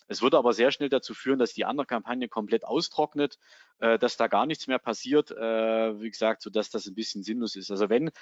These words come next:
da muss man sich dann eher Gedanken machen, welche Elemente bewerbe ich jetzt per-, mit Performance Max und welche Elemente belasse ich noch, äh, quasi bei meinen alten Kampagnen oder bei, wie gesagt, durchaus auch parallel aufgesetzt,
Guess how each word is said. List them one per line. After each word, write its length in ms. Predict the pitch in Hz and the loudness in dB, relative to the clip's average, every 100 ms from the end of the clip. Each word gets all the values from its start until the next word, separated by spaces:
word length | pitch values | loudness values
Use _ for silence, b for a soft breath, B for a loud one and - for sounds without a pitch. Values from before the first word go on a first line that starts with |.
| B B | B B
da 100 | 104 | 0
muss 200 | 117 151 | 2 2
man 100 | 147 | 0
sich 180 | 131 120 | -2 0
dann 140 | 120 110 | 0 2
eher 220 | 139 170 | 2 2
Gedanken 480 | 135 120 131 123 123 | 2 0 -2 -6 -2
machen, 340 | 123 - 120 - B B B | -2 0 -8 -10 B B B
welche 360 | 101 117 147 135 | 2 4 4 2
Elemente 460 | 120 120 135 151 120 - | 0 2 2 0 -6 -4
bewerbe 320 | 107 117 127 | 2 2 2
ich 60 | |
jetzt 240 | 127 - - | -6 -8 -6
per-, 120 | 107 - | -6 -6
mit 180 | 120 | -8
Performance 500 | - 107 - 117 101 | -4 -4 -2 -2 -4
Max 280 | 107 151 - | -2 -2 -2
und 80 | 120 | -2
welche 220 | 110 127 | 0 0
Elemente 400 | 123 113 117 123 | -4 -4 -2 -2
belasse 320 | 107 101 113 | 0 0 -2
ich 120 | 120 - | -6 -2
noch, 300 | 113 - - | -2 -2 -2
äh, 280 | 110 107 | 2 2
quasi 340 | 104 104 107 110 | 2 0 -2 0
bei 140 | 104 | 0
meinen 200 | 101 98 | 0 -2
alten 320 | 90 104 - | 0 -4 -4
Kampagnen 500 | 139 120 113 120 120 | -6 -6 -2 -4 -2
oder 180 | 104 101 | -2 -2
bei, 120 | 98 92 B B _ | 0 -2 B B _
wie 100 | 104 | -6
gesagt, 300 | 98 104 104 113 | 0 -2 -2 -10
durchaus 280 | 110 117 104 | -4 -2 -2
auch 120 | 92 | -4
parallel 380 | - 95 95 127 | -2 0 0 0
aufgesetzt, 600 | 120 - 113 113 110 - | -2 -4 -2 0 -2 -4